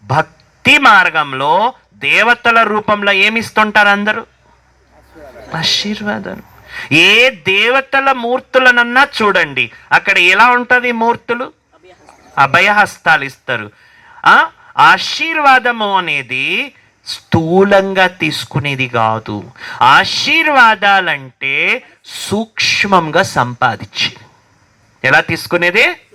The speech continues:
సూక్ష్మంగా సంపాదించేది. ఈ సంగమ యుగంలో భగవంతుడు మనకు ఆశీర్వాదాల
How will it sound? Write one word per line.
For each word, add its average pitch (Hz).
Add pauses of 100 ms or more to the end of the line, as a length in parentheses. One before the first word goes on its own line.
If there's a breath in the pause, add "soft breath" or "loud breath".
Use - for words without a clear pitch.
(580)
సూక్ష్మంగా 143
సంపాదించేది. 104 (1500 loud breath)
ఈ 151
సంగమ 170
యుగంలో 147 (320 soft breath)
భగవంతుడు 160
మనకు 135 (240 soft breath)
ఆశీర్వాదాల 156